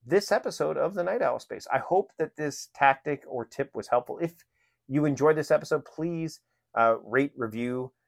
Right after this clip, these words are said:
the podcast. The more ratings and reviews the podcast gets early on, or the videos on YouTube, if you're looking at it through the videos that we have on YouTube, the more people will see the show. And again, subscribe to the show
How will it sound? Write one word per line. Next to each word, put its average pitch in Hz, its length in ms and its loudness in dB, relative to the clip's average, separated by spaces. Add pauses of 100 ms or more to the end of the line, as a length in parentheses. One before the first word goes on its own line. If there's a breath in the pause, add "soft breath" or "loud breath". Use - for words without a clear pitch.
(140)
the 104 60 -8
podcast. 120 540 2
The 120 80 -4
more 143 200 2
ratings 123 340 0
and 117 80 -8
reviews 107 300 -6
the 110 80 -12
podcast 104 500 -6
gets - 320 -10 (100)
early 113 260 -2
on, 190 420 6 (120)
or 131 200 2
the 117 80 -2
videos 127 440 2
on 110 100 0
YouTube, 117 340 -4
if 107 120 -14
you're 101 260 -10
looking 110 320 -10
at 107 140 -2
it 107 200 -6
through 104 260 -12
the 98 240 -8
videos 117 480 2
that 117 100 -4
we 107 120 -6
have 104 120 2
on 101 100 -4
YouTube, 123 480 -6
the 117 160 0
more 131 500 2
people 143 340 -4
will 117 160 -4
see 110 220 -10
the 92 120 -12
show. - 380 -12
And 131 200 2
again, 107 440 0 (100)
subscribe - 440 -6
to - 40 -20
the 117 60 -14
show - 320 -14